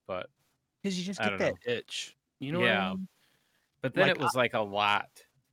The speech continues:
Speaker 1: I kept going.
Speaker 2: Yeah.
Speaker 1: But
Speaker 2: That's a good thing,
Speaker 1: yeah.
Speaker 2: though. Motivation. No, I get
Speaker 1: Whew. Yeah.
Speaker 2: I have the itch right now to work on new designs. Like, I, I'm, like, ready, but I don't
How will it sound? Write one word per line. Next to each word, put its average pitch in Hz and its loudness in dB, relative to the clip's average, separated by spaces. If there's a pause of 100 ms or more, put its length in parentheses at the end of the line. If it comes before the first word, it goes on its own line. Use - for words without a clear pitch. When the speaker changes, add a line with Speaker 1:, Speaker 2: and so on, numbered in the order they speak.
(100)
Speaker 1:
I 107 -8
kept - -6
going. 101 -6 (440)
Speaker 2:
Yeah. 107 -8
Speaker 1:
But 95 -4 (140)
Speaker 2:
That's 208 -6
a 180 0
good 113 -12
thing, 107 -8
Speaker 1:
yeah. 98 -2
Speaker 2:
though. 107 -8 (180)
Motivation. 113 -4
No, 175 2
I 175 4
get 214 8
Speaker 1:
Whew. 107 4 (540)
Yeah. 139 0
Speaker 2:
I 202 6
have 202 2
the 147 0
itch - -2
right 127 0
now 127 -4
to 120 0
work 117 -2
on 113 -4
new 123 0
designs. 107 -8
Like, 104 -10 (680)
I, 107 -6 (240)
I'm, 135 0
like, 117 -4
ready, 123 0 (160)
but 139 0
I 131 2
don't 147 2